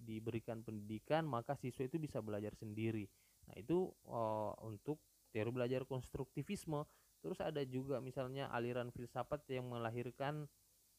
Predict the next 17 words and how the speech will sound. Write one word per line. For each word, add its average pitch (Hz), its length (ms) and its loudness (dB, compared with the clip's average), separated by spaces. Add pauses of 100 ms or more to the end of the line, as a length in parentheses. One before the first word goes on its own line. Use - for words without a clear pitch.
(160)
eh, 117 280 4 (120)
teori 143 260 6
belajar 120 320 6
perkembangan. 131 1040 2 (520)
Eh, 117 880 0 (160)
nanti, 127 460 -4 (1040)
apa 135 260 -2
namanya, 139 240 2
teori 143 220 10
perkembangan 131 600 6
itu 180 580 2
yang 135 160 2
mengatakan 139 560 2
bahwa, 123 480 8 (420)
oh, 135 160 2
anak 139 300 2
itu 180 420 4